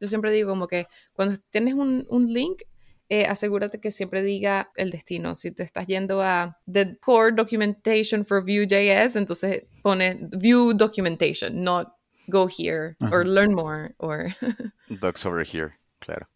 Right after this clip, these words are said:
Speaker 3: <laughs> Ok,
Speaker 1: <laughs> Sí.
Speaker 3: sí. Tiene muchísimo
Speaker 2: Eso tiene
Speaker 3: sentido.
Speaker 2: mucho sentido. Sí, <laughs> exactamente.
Speaker 3: Sí, in-, incluso antes de meterte con área ni nada, o sea, ese es un
Speaker 2: Sí.
Speaker 3: cambio que puedes hacer de una vez en tus links. <laughs>
Speaker 1: Sí,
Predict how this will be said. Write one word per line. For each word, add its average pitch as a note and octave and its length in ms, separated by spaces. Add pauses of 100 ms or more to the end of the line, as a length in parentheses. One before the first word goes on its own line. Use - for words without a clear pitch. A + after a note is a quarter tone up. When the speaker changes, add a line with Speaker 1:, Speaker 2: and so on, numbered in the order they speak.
(320)
Speaker 3:
<laughs> - 80 (1300)
Ok, G#3+ 100
Speaker 1:
<laughs> - 20
Sí. A#3 380
Speaker 3:
sí. F#3+ 160 (600)
Tiene A2 180
muchísimo G#2 340
Speaker 2:
Eso - 40
tiene D3 160
Speaker 3:
sentido. C#3 100
Speaker 2:
mucho C3+ 160
sentido. B2 520 (240)
Sí, - 220
<laughs> - 240
exactamente. A#2+ 680
Speaker 3:
Sí, F#2+ 280
in-, G#2 140 (100)
incluso A#2+ 340
antes C#3 220
de A#2+ 60
meterte A2 320
con F#2+ 220
área G#2 300
ni F#2 100
nada, F#2 320
o D#2 40
sea, D#2+ 320 (520)
ese F#2+ 120
es - 120
un C#3 80
Speaker 2:
Sí. C3 60
Speaker 3:
cambio G2+ 240
que F#2+ 100
puedes F#2+ 260
hacer F2+ 240 (260)
de G2 80
una F2 120
vez F2+ 160
en F#2+ 80
tus - 160
links. - 320
<laughs> - 840 (720)
Speaker 1:
Sí, D4 80